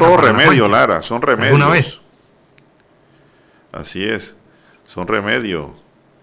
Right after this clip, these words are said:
Speaker 1: que se emplean en el mercado boticario.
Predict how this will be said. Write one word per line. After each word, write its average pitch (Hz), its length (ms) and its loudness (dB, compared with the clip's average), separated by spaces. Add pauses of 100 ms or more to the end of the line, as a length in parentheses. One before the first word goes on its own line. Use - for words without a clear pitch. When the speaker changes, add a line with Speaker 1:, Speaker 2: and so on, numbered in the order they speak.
(120)
Speaker 1:
que - 640 -18 (1400)
se - 140 -18
emplean 92 480 -4
en 80 440 -12
el 76 140 -14
mercado 85 440 -6
boticario. 92 760 -6